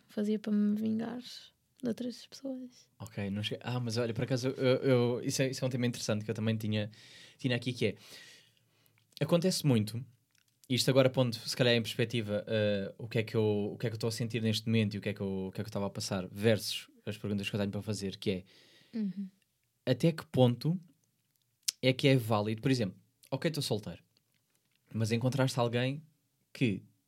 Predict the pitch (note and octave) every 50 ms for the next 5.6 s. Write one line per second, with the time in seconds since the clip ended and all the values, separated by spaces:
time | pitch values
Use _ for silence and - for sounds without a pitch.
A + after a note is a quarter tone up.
0 | _ _ _ C3 C3 B2+ C3 A#2+ - - A2 A2 G#2 - - A2+ A2+ A#2+ C3 G#3
1 | - - - _ _ _ _ _ _ _ _ _ A#2 G#2+ G2 - G2+ - - _
2 | _ _ _ _ - - - - - - _ _ _ - F#2+ G#2 G2 - B2 A2+
3 | A#2 A#2+ B2+ C3 - - F3 E3+ F3+ E3+ E3 D#3+ D3+ - - - A#2+ G#2+ G#2 G2+
4 | G2+ G2 A#2+ A2 A2 C3+ C#3+ C#3 D#3 E3+ E3+ E3 D#3+ C#3+ A#2+ A#2 G#2+ G#2+ A2 G#2
5 | G2+ - - C#3+ - - C#3+ C#3 C#3+ C#3+ C#3+